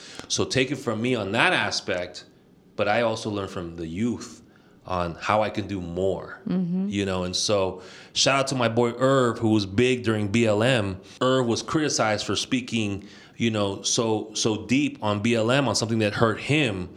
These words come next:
Speaker 1: And he was complimenting me the other day on how I've become a little bit more vocal on that. And I said, "Believe it or not, that came from you," because I realized I was too silent with the amount of influence that I have. So,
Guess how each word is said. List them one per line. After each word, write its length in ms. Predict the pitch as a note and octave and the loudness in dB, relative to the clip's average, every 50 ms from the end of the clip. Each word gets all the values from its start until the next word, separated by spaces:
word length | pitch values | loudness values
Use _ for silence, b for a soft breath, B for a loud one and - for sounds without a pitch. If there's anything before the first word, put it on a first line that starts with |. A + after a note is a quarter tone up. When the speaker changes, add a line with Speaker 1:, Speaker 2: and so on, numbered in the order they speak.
| - | 0
Speaker 1:
And 200 | - A2 A2 G#2+ | 2 2 2 4
he 120 | F#2+ B2+ C#3 | 2 2 2
was 160 | C#3 C3+ - | 2 2 0
complimenting 580 | - - - B2 A#2 B2 A#2+ A#2 A2 A2 A#2 A2+ | 0 2 2 2 2 2 2 0 0 2 2 2
me 80 | A2 G#2+ | 2 2
the 140 | G#2+ A2 | 4 4
other 100 | A2 A2 A2 | 2 2 2
day 80 | A#2 | 0
on 100 | A2+ G#2+ F#2+ | 0 0 2
how 200 | G2+ A2 A2 A2 | 4 4 4 6
I've 220 | A2 B2 B2+ A2 | 4 4 2 0
become 440 | A2 G#2 - - G#2+ G2 G2 F#2+ - - | -2 -2 0 0 0 0 -2 -4 -4 -2
a 80 | G#2 | 0
little 220 | G#2 G#2+ A#2 A#2 G#2+ | 2 4 4 2 2
bit 100 | A2 G#2+ | 0 0
more 220 | A2 G#2+ G#2+ G2 | 2 2 2 2
vocal 380 | F2 F#2+ G#2 G#2+ G#2+ - B2 A2 | 4 4 4 4 2 0 0 0
on 160 | G2+ G2 F#2+ | 0 0 2
that. 200 | F#2+ F#2 F#2+ F#2+ | 2 2 2 2
And 160 | - G#2 G2+ G2+ | 2 2 2 4
I 80 | G2+ | 2
said, 460 | F#2+ - - A2 G2 F#2+ F2+ - - | 2 2 2 0 0 0 -2 -6 -4
"Believe 220 | F2 F#2 G#2 B2+ B2+ | -2 0 0 2 2
it 40 | B2 | 2
or 40 | |
not, 320 | A2+ B2+ C#3+ C3+ - - - | 2 2 2 2 0 0 -2
that 120 | G#2+ G#2 | -2 -2
came 160 | - C3 A2+ | -2 -2 -2
from 180 | G2 G2 F2+ F#2 | -2 -2 -2 0
you," 360 | G2+ C3 E3 D#3+ D#3+ - - B B B B B B B B B - | 2 2 0 0 -4 -8 -14 B B B B B B B B B -8
because 160 | - G2+ F#2+ | -4 -2 0
I 60 | A2 A2 | 0 2
realized 500 | A2+ A#2+ B2 A#2+ A#2 A2+ A2 G2 - - | 2 2 2 4 4 2 2 0 0 2
I 140 | A2+ A2+ | 2 4
was 400 | A#2+ A#2 A2 G#2 F#2 - - - - - - _ _ _ _ _ _ - - - - _ _ _ | 4 2 2 -2 -2 -4 -8 -12 -14 -20 -20 _ _ _ _ _ _ -20 -20 -20 -20 _ _ _
too 180 | - - E3+ G3 | -2 0 0 0
silent 640 | - - - G2+ F2 E2 D#2+ D2+ - - - - b b b b b b b b b b - - | 0 0 0 0 0 0 -2 -4 -4 -8 -12 -16 b b b b b b b b b b -4 0
with 420 | G#2+ G#2+ G#2+ G#2 - - - - | 2 2 2 0 -2 -8 -6 0
the 120 | G#2+ G#2+ | 0 2
amount 260 | G2 F#2+ G2+ G2 G2 F#2+ | 2 4 4 4 4 4
of 80 | F#2+ | 2
influence 400 | G2+ G2 - - G2+ F#2 F2+ - | 0 0 0 0 0 0 0 0
that 100 | F#2 F2 | 0 0
I 80 | F2 E2+ | 0 0
have. 420 | E2+ F2+ F2+ E2+ D#2+ D2+ D2+ - | 0 0 0 0 0 -2 -4 -2
So, 560 | - - - A2 G#2 G2+ G2 F#2+ F#2 F#2 B | -2 0 2 2 2 2 2 0 -2 -4 B